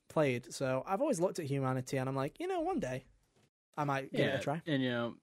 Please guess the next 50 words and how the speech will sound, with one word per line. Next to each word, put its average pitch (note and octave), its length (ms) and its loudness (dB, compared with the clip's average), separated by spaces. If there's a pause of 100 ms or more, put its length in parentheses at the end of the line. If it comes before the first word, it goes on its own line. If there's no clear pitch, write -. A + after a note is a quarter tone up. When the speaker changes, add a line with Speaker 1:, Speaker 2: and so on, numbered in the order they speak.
(280)
Speaker 2:
as D#3 200 2
a C#3+ 180 2 (140)
chill F#3 340 0
little C#3 240 2
thing D3 320 0
to G#2+ 100 -4
do A#2 220 2
for F2 200 -8
a E2+ 60 -8
little E2+ 240 -8
bit F2+ 240 -8
here, F#2+ 360 -8
'cause G2 200 -10
I G2+ 80 -4
didn't G2+ 180 -6
really F#2 240 -8
wanna F2 220 -10
start F2+ 340 -10 (360)
something E2+ 460 -10 (760)
bigger F2+ 420 -8 (220)
for, - 160 -14
to - 160 -20
play F#2 240 -8
for F2+ 220 -12
a F2+ 40 -12
couple F#2 320 -10
hours. F#2 360 -8
I E3+ 40 -2
only C#3 180 -2
Speaker 1:
Mm-hmm. B2 80 -6
Speaker 2:
have, F2+ 100 -10
like, F2+ 200 -10 (720)
whatever. F#2 500 -6
So A2 220 -4
I G2+ 60 -2
just G2+ 180 -6
started F2 320 -8
this, G2+ 420 -6
and G#2 120 -10
I F#2+ 100 -8
was G2 120 -10
like, G2+ 240 -8 (480)
you G#3 80 -6
know, D4+ 260 -4
not G3 260 -4
bad. G2 340 0 (600)
I, D3 180 0 (460)
I B2 120 -6
could A2+ 140 -8
see, B2+ 220 -2